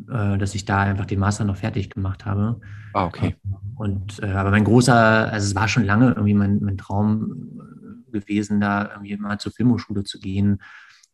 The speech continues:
Speaker 1: Und, äh, die Möglichkeit wollte ich dann unbedingt auch wahrnehmen. Äh, und das hat auch total viel gebracht, allein die Möglichkeiten, äh, die man dort hat und die, die Connections, äh, wie viele Leute ich da getroffen habe, mit denen ich jetzt immer noch Produktion mache und so.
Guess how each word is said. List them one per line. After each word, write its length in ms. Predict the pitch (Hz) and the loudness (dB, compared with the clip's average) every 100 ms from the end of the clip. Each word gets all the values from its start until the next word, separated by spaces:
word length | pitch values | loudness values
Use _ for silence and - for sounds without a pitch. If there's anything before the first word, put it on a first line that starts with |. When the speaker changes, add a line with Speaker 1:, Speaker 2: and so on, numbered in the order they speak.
| _ | _
Speaker 1:
Und, 520 | - 135 104 98 98 | -4 0 2 0 -2
äh, 140 | - 101 | -4 -2
die 120 | 98 | 0
Möglichkeit 520 | 104 101 - - - | 0 0 -4 -8 -4
wollte 200 | 95 98 | -4 -2
ich 80 | 101 | -2
dann 140 | 104 | -2
unbedingt 360 | 101 104 104 104 | 0 0 0 -2
auch 160 | 95 101 | -6 -8
wahrnehmen. 560 | 92 104 101 95 98 - | -4 -2 -2 -2 -4 -8
Äh, 40 | 107 | -6
und 360 | 98 95 98 | -4 -2 -4
das 140 | 95 101 | -4 -4
hat 120 | 107 | -2
auch 100 | 104 | -2
total 520 | 104 - 101 101 98 | -4 2 2 4 2
viel 760 | 98 - - 117 113 104 101 104 | -2 -14 0 4 6 6 4 2
gebracht, 640 | 98 101 104 104 - - _ _ _ _ - | -2 2 2 2 -2 -16 _ _ _ _ -8
allein 220 | 110 101 | 2 4
die 60 | 98 | 6
Möglichkeiten, 880 | 95 101 98 - 95 101 95 98 104 | 6 4 2 -2 -4 -2 0 0 -2
äh, 320 | 101 98 98 | -2 -2 -2
die 100 | 98 | -2
man 160 | 98 98 | -2 -2
dort 200 | 98 - | -4 -4
hat 160 | 98 | -6
und 100 | 101 | -4
die, 300 | 98 98 98 - | -2 -2 -4 -8
die 60 | - | -6
Connections, 720 | 101 98 95 - 101 101 - | -2 -2 -2 0 0 -2 -8
äh, 340 | 101 98 95 98 - _ _ _ _ _ - | -4 -2 -2 -2 -8 _ _ _ _ _ -12
wie 240 | 123 107 | -6 -4
viele 180 | 98 104 | 0 2
Leute 240 | 98 104 | 2 2
ich 120 | 110 | 0
da 100 | 101 | -2
getroffen 500 | 98 98 - 104 101 | -4 -4 -8 -6 -4
habe, 140 | 98 98 | -2 0
mit 100 | 98 | 0
denen 100 | 95 | -2
ich 120 | 95 | -2
jetzt 200 | 107 - | -6 -6
immer 200 | 107 101 | -4 -2
noch 140 | 98 | -2
Produktion 500 | - 101 92 - 101 | -6 -10 -10 -6 -2
mache 220 | 101 98 101 | -2 -2 -2
und 280 | 95 98 98 | -4 -4 -4
so. 300 | 98 98 | -2 -2